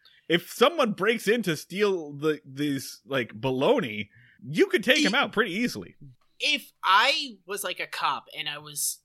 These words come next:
Speaker 2: I'm gonna transport myself into a scene. I'm a cop. I go into a butcher shop and there's been a robbery.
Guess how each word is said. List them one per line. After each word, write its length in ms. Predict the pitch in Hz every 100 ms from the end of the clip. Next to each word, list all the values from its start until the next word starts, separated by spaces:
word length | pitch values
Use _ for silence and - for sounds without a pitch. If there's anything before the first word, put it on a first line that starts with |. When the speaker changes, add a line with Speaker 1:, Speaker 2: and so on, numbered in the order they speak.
| -
Speaker 2:
I'm 120 | 196
gonna 100 | 196
transport 480 | 185 214 185 - 180
myself 240 | 165 170 151
into 140 | 147
a 40 |
scene. 180 | 143 131 -
I'm 140 | 233
a 40 |
cop. 360 | 247 196 160 - _ _ -
I 140 | 165
go 260 | 160 190 208
into 180 | 196 180
a 20 |
butcher 300 | 165 160 156
shop 260 | 160 165 143
and 160 | 165 156
there's 160 | 170 160
been 140 | 180
a 40 | 165
robbery. 600 | 170 156 131 113 92